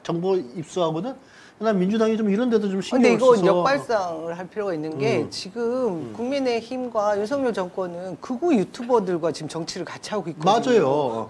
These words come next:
Speaker 2: 그쪽에도 이거 굉장히 중요한 일입니다.
Speaker 1: 음.
Speaker 2: 그래서 꼭 민주당의 일만도 아니고
Speaker 1: 아, 그렇지.
Speaker 2: 그쪽에도
Speaker 1: 그
Speaker 2: 요구를
Speaker 1: 이해관계가
Speaker 2: 해가지고
Speaker 1: 맞겠네.
Speaker 2: 이해관계 맞아 떨어지는
Speaker 1: 어.
Speaker 2: 내용이에요. 그래서
Speaker 1: 어.
Speaker 2: 같이 압박을 가할
Speaker 1: 어.
Speaker 2: 부분이 있겠습니다.
Speaker 1: 어, 진짜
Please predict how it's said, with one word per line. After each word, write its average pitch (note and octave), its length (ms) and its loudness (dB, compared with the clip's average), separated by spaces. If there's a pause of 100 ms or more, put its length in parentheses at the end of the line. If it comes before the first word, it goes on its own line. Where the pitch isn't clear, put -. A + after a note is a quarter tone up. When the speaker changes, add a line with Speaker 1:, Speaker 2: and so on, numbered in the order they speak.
Speaker 2:
그쪽에도 D#4 480 2
이거 A#3 180 4
굉장히 A#3 360 2
중요한 C4 480 2
일입니다. E3 720 0
Speaker 1:
음. D#3+ 80 2
Speaker 2:
그래서 A3 520 4
꼭 A#3 120 0
민주당의 A#3+ 580 4
일만도 G3 500 4
아니고 F3 440 4
Speaker 1:
아, B2 260 4
그렇지. A3+ 200 -2
Speaker 2:
그쪽에도 D#4+ 260 4
Speaker 1:
그 A#3+ 60 8
Speaker 2:
요구를 B3 320 8
Speaker 1:
이해관계가 D4+ 240 10
Speaker 2:
해가지고 C4+ 340 8
Speaker 1:
맞겠네. A3+ 160 8
Speaker 2:
이해관계 D4 400 10
맞아 C4+ 260 6
떨어지는 D4 460 6
Speaker 1:
어. - 20 4
Speaker 2:
내용이에요. A#3 480 6
그래서 G#3+ 220 2
Speaker 1:
어. D3+ 240 -8
Speaker 2:
같이 G#3+ 320 2
압박을 B3+ 400 4
가할 F3+ 220 6
Speaker 1:
어. - 40 -6
Speaker 2:
부분이 G3+ 320 -4
있겠습니다. G3+ 540 -2
Speaker 1:
어, C#3 40 -4
진짜 F#3 180 -2